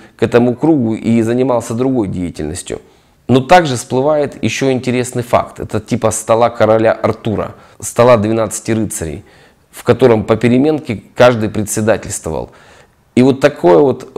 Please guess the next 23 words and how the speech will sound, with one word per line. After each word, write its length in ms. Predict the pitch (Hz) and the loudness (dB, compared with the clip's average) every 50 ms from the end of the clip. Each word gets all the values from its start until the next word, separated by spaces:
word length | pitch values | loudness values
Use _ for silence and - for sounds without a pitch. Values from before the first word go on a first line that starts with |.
| - - - | -10 -4 -2
управление, 680 | - 117 - 135 139 143 165 180 190 175 147 127 117 110 | -4 0 2 2 2 2 2 0 0 0 0 0 -2 -2
мне 200 | 113 123 139 143 | -2 -2 -2 -4
кажется, 480 | 143 - 143 135 127 123 117 - - | -2 -2 -2 -2 -2 -4 -6 -6 -8
все-таки 420 | 113 - - - 120 127 120 127 120 | -8 -6 -6 -6 -6 -6 -4 -4 -2
более 380 | 113 123 143 147 123 110 110 101 95 | -2 2 2 2 2 2 0 -2 -4
близким 460 | 92 101 117 123 123 - - 113 107 98 | -4 -2 -2 -2 -4 -4 -6 -6 -6 -6
к 80 | - | -4
реальности. 640 | 107 123 123 113 101 95 85 82 90 - - 92 90 - _ - - - - - _ _ _ | 0 2 2 2 0 -2 -6 -10 -12 -12 -14 -14 -16 -16 _ -20 -20 -20 -20 -20 _ _ _
В 180 | _ - - - _ | _ -20 -20 -20 _
Турции, 480 | - 160 160 151 - - - 110 107 107 | 2 4 4 4 2 0 -2 0 0 0
в 100 | 101 107 | 0 0
городе 380 | 117 131 131 131 123 120 123 | 0 2 2 2 2 0 -2
Бодрум, 600 | 127 131 151 180 185 156 123 117 110 98 - - - - _ _ _ _ _ - - - | -6 -2 0 0 0 0 0 -2 -4 -4 -6 -12 -18 -20 _ _ _ _ _ -20 -12 -4
есть 360 | - 113 127 147 - - - | -2 2 2 2 0 0 -6
вырубленный 680 | 110 117 135 151 147 135 104 107 110 107 110 107 101 - | -4 2 2 4 4 4 0 0 -2 -2 -2 -4 -4 -6
в 60 | - | -8
скале 640 | - - - - - - 131 135 147 160 175 170 - - | -12 -12 -14 -14 0 2 2 2 4 0 -2 -4 -4 -10
стол 580 | - - - - _ 139 120 95 - - - - - | -14 -14 -14 -6 _ 0 0 0 0 -4 -12 -14 -10
в 260 | - 85 - 101 110 | -10 -8 -4 0 2
основной 380 | 135 - - 147 143 131 120 104 | 2 2 2 0 0 2 0 -2
достопримечательности 960 | 98 104 - - 117 - 127 123 123 120 - 120 98 - 101 101 98 - 107 | -2 -6 -6 -8 -6 -2 0 0 0 0 0 -2 -2 -2 -4 -6 -4 -6 -4
этого 380 | 98 107 104 104 107 113 113 - - | -2 0 0 0 0 -2 -4 -8 -8
города, 480 | 107 110 135 143 135 120 107 104 98 | -4 0 2 2 2 2 0 -2 -6